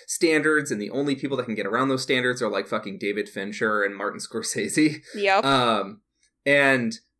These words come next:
Speaker 1: uh, whereas for me, it was like they, for some reason, my Blockbuster, as much of a soulless corporation as, as it was, you know, next to Walmart and all the other big, big corporations that were building these shopping malls, uh, essentially as rental spaces for other corporations.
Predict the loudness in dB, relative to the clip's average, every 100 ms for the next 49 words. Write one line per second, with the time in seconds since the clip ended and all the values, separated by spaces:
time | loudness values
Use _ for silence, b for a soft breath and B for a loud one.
0 | _ 2 4 4 2 -2 -6 -14 _ 2
1 | 6 4 2 0 2 4 4 2 2 0
2 | 0 0 0 _ 0 2 2 0 -4 0
3 | 2 2 4 2 2 0 0 2 0 0
4 | -4 -4 -4 -2 -4 -4 -6 -6 -4 -2
5 | -2 0 0 0 -2 -2 0 -2 -2 -4
6 | -4 -4 -6 -6 -6 -4 -4 -6 -6 -6
7 | -8 -8 -6 -6 -2 -2 0 2 0 0
8 | -4 -2 -2 -4 -4 -4 -6 -12 _ -6
9 | -4 -6 -2 -2 -2 -6 -8 -6 -8 -6
10 | -6 -4 -4 -6 -10 -8 -8 -8 -6 -4
11 | -2 0 -2 -2 -2 -4 -8 b b b
12 | b b -4 -2 -2 0 2 2 4 2
13 | 4 2 4 0 0 0 -2 -2 -8 -6
14 | -2 2 2 2 0 -2 -2 -2 -4 -8
15 | -10